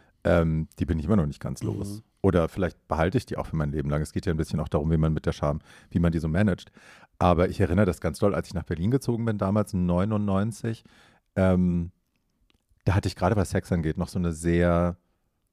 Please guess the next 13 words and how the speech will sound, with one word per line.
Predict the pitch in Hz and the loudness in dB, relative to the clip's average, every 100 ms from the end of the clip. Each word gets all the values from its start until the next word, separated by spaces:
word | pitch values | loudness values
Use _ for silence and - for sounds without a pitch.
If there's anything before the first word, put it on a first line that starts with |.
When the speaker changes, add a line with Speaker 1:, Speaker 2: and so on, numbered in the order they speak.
| _ _ | _ _
Speaker 1:
ich | - | -2
will | 95 | -2
nicht | 131 | -2
sagen | 90 85 | -4 -4
konservative | 107 127 139 131 131 110 | -2 0 2 0 0 0
Einstellung, | 95 - 104 104 | -2 -2 0 0
because | 92 - 85 117 | 0 -2 -4 -2
Speaker 2:
Mhm. | |
Speaker 1:
no, | 82 95 151 185 | 0 2 0 -2
aber | - 95 92 | -2 0 0
ich | - | 0
war | 87 87 | 0 0
sehr | 85 82 82 85 87 | 0 0 2 0 -2